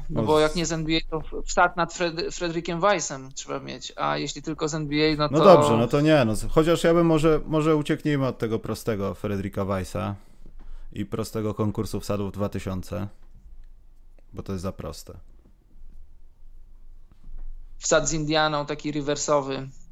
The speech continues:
Speaker 1: e, wsad nad Mutombo, jak, jak tak, y, zetknął się z nim ciałem i jeszcze szedł w górę, a Mutombo już spadał.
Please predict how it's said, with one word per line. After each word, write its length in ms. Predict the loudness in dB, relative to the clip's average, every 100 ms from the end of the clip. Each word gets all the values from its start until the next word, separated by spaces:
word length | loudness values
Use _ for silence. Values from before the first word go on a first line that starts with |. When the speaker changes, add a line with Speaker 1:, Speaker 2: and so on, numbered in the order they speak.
| -14
Speaker 1:
e, 280 | -8 -6 -4
wsad 300 | 0 2 2
nad 160 | 0 -4
Mutombo, 520 | -4 0 0 2 2
jak, 240 | 2 0
jak 200 | -4 -6
tak, 280 | -4 -4 -6
y, 380 | -8 -6 -6 -2
zetknął 380 | 0 0 -2 -4
się 140 | -4
z 60 | -4
nim 140 | -2
ciałem 400 | 2 4 4 0
i 20 |
jeszcze 260 | -4 -4 -4
szedł 220 | -6 -8
w 60 | -8
górę, 240 | -4 -2
a 40 | -4
Mutombo 400 | -6 -6 -4 -4
już 120 | -4
spadał. 460 | 0 2 2 -2